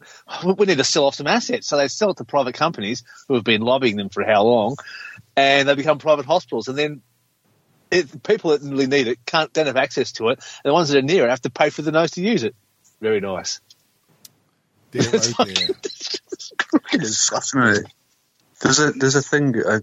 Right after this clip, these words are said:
Speaker 3: it's a saying, it's something like, "Anybody who wants to be a p-, politician shouldn't be allowed to," because
Speaker 2: Yes,
Speaker 3: they're
Speaker 2: yeah.
Speaker 3: clearly getting into it for the wrong reasons.
Speaker 1: <laughs> Yeah. Yeah, it's pretty much, fucking hell. So when are you guys gonna let,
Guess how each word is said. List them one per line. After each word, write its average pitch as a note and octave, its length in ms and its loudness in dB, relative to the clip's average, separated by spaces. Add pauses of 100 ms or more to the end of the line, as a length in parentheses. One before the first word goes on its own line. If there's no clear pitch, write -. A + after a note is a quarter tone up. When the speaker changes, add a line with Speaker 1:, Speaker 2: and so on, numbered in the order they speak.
Speaker 3:
it's A2 200 -2
a A#2+ 40 0
saying, B2 320 2
it's G2 100 0
something A#2 260 -2
like, G#2 180 0
"Anybody A#2+ 440 2
who A2 100 4
wants G#2 280 0
to A2 80 2
be G#2 80 4
a G2+ 40 -2
p-, G#2 240 0
politician G#2 560 0
shouldn't F#2+ 300 0
be G2 80 2
allowed F#2 300 2
to," F2+ 180 0 (540)
because D3 180 -2
Speaker 2:
Yes, - 560 -2 (120)
Speaker 3:
they're C#3 120 -6
Speaker 2:
yeah. B2+ 80 -8
Speaker 3:
clearly G#2+ 280 2
getting G2+ 220 2
into F#2+ 200 0
it - 60 -6
for G2 60 -6
the F#2 60 -10
wrong F#2 180 0
reasons. G2 720 -2
Speaker 1:
<laughs> - 60 -20 (720)
Yeah. A#2+ 360 2 (600)
Yeah, G2+ 240 -4
it's F#2+ 120 -8
pretty G#2+ 220 2
much, G2 420 2 (480)
fucking - 320 -2
hell. F#2 180 2 (600)
So G#3 120 0
when A#3 160 0
are B3 40 -2
you G#3+ 80 2
guys G3+ 160 0
gonna F3+ 100 2
let, F3+ 180 -2